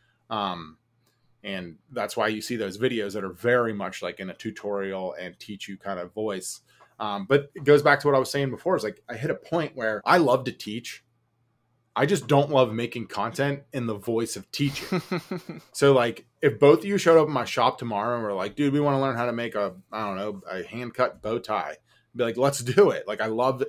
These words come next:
Speaker 1: in-person, one-on-one
Speaker 2: Is that an
Speaker 1: tools
Speaker 2: open
Speaker 1: and hand
Speaker 2: invite?
Speaker 1: teaching. Ironically, my doors are always open,
Speaker 2: <laughs>
Speaker 1: right? I get,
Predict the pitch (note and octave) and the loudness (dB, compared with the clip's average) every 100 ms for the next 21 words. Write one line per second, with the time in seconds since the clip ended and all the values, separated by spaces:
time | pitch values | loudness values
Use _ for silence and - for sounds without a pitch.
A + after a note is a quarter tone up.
0 | - - C3 C#3 C#3+ A#2 A2+ C#3 B2+ A2 | -6 -6 -2 -2 -2 -4 -4 -6 -6 -6
1 | A#2 A2+ G#2 G#2 B2 A2+ _ - B2 D#3 | -4 -6 -6 -8 -8 -10 _ 4 12 12
2 | D#3 C#3+ C#3 C#3 C3+ C#3+ D#3+ E3+ A2+ G#2 | 12 12 12 8 6 10 10 8 2 -6
3 | F#2 - D#3 C#3 - - C3+ D3+ D3 D3+ | -12 -14 -10 8 8 8 4 4 2 0
4 | D3+ C#3+ C3 C3 C3+ A#2+ A2+ A2 - - | -2 0 2 4 4 4 4 4 2 2
5 | D3 - - D#3 A#2 A#2+ - D#3+ - C3 | 0 -2 -2 -2 0 0 2 2 2 -2
6 | - A#2+ D3 D#3+ - | -2 -2 0 0 0